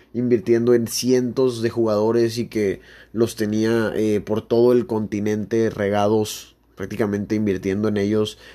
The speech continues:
para rentarlos y sacar dinero. Eh, total, ese también es otro tema, pero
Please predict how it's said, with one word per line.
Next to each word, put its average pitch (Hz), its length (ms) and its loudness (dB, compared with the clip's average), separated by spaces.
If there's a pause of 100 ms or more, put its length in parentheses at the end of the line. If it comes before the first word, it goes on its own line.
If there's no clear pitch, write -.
para 104 180 0
rentarlos 107 800 0
y 95 40 -10
sacar 101 300 -4
dinero. 107 520 0
Eh, 98 380 0
total, 113 360 0 (220)
ese 120 200 0
también 113 300 0
es 117 120 -2
otro 113 240 -2
tema, 139 360 -2
pero 104 300 -2